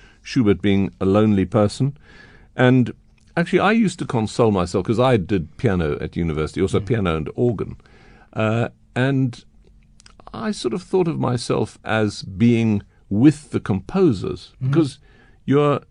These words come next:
Speaker 1: you're sitting with the product of a genius
Speaker 2: Absolutely.
Speaker 1: all the time.
Speaker 2: Yes.
Speaker 1: I mean, especially because as an organist, I used to play a lot of Bach.
Speaker 2: There you go. <laughs>
Speaker 1: And I used to think,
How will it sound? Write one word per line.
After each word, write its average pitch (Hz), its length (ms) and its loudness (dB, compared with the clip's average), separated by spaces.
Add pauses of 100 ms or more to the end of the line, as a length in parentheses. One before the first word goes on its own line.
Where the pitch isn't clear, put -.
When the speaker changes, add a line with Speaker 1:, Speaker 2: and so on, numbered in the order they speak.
(540)
Speaker 1:
you're 135 240 -2
sitting 160 640 -4 (220)
with 120 280 0
the 117 80 -6
product 117 480 -6
of 90 200 -6
a 92 60 0
genius 90 720 -4
Speaker 2:
Absolutely. 110 460 -10
Speaker 1:
all 120 180 6
the 110 100 0
time. 87 400 -6
Speaker 2:
Yes. 120 240 -12
Speaker 1:
I 127 40 2
mean, 120 240 6
especially 127 400 0
because 87 340 -2
as - 120 -4 (100)
an 90 100 -4
organist, 110 480 0
I - 60 -8
used 90 180 -8
to - 60 -20
play 78 180 -6
a 71 60 -6
lot 71 140 -8
of 62 160 -12
Bach. - 360 -12
Speaker 2:
There 101 160 -12
you 98 140 -12
go. 107 220 -6 (220)
<laughs> - 220 -6
Speaker 1:
And 120 440 2 (120)
I 135 140 2
used 165 300 0
to 131 60 -4
think, 120 360 -4